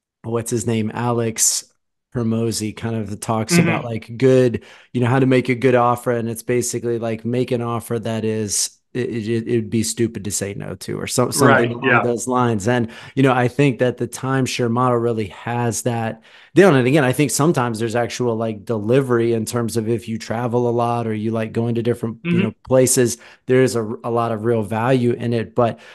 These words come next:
Speaker 1: definitely in the pitch, it's like, you gotta communicate that value. And, you know, no matter how great you are in the courtroom and all the motions and, you know,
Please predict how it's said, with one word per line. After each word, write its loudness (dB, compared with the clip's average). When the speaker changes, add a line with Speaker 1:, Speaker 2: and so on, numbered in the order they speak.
Speaker 1:
definitely 4
in -2
the -6
pitch, -2
it's -4
like, -4
you -4
gotta 0
communicate -2
that -6
value. 2
And, 2
you 0
know, 2
no 2
matter 4
how 4
great 4
you 2
are 4
in 0
the -4
courtroom -6
and -6
all 2
the 2
motions 2
and, -6
you -4
know, -2